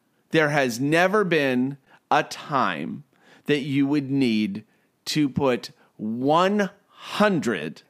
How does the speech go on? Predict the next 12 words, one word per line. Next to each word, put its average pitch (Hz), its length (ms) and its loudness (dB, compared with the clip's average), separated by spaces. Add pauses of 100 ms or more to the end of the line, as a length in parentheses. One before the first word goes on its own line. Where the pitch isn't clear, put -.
(580)
periods. - 720 -4 (760)
There's 160 360 2
never, 196 680 2
in 165 200 4
a 160 60 4
row, 139 280 0 (240)
there 160 220 4
has 139 180 0
never 185 460 4
been 202 180 4
a 196 80 2
reason, 117 500 2